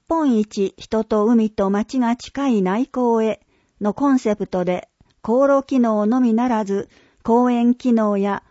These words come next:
イベント広場機能などを導入する予定。今年度は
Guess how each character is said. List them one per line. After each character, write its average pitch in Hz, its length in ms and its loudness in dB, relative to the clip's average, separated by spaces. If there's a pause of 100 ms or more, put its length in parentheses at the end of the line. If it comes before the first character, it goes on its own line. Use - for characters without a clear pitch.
(280)
イ 202 140 0
ベ 285 160 4
ン 277 60 -2
ト 277 200 0
広 262 280 -2
場 262 140 0
機 269 160 -2
能 226 240 2
な 202 180 -2
ど 190 200 0
を - 180 -4
導 214 300 0
入 247 200 2
す - 160 -6
る 208 140 2
予 196 140 0
定。 170 480 -6 (1000)
今 294 240 0
年 294 240 2
度 190 160 2
は 180 220 -4